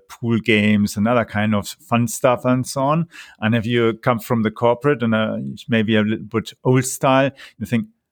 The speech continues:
"Wh-, what's this? I don't, they're supposed to do the work and not play. They can play at home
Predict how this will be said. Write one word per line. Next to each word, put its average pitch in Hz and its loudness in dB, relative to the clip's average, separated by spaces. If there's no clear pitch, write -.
"Wh-, 107 -8
what's 220 -6
this? 131 -2
I 110 -4
don't, 151 -4
they're 165 0
supposed 170 -6
to 151 -10
do 165 0
the 156 -2
work 240 -2
and 127 2
not 110 -2
play. 95 -2
They 107 -2
can 214 -2
play 208 0
at 190 0
home 208 0